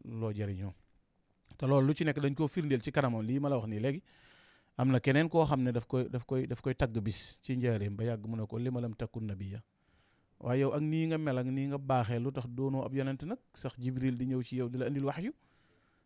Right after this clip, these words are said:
Sëñ bi ne ko, "Ëpp nga." Waaye sëñ bi moo wax ne bañ demee ba waxtu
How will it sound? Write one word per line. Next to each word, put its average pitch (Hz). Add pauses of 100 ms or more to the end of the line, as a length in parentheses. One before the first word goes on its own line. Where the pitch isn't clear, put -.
(280)
Sëñ 143
bi 143
ne 143
ko, -
"Ëpp -
nga." 98 (1000)
Waaye 165
sëñ 190
bi 165
moo 180
wax 143
ne 131
bañ 147
demee 147
ba 127
waxtu 143